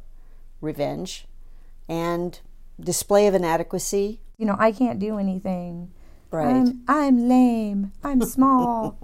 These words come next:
Speaker 1: <laughs>
Speaker 2: Help me with everything."
Speaker 1: Right. And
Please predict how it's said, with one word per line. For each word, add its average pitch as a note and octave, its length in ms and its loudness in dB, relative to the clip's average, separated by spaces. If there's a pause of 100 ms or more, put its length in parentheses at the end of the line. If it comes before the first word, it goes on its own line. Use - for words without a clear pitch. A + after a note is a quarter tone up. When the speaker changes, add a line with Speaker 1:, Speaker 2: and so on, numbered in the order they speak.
(200)
Speaker 1:
<laughs> D4 180 -10
Speaker 2:
Help D4 280 -2
me C4 100 6
with A#3+ 140 0
everything." A3 640 -2 (840)
Speaker 1:
Right. F3+ 380 2 (420)
And F#3 400 0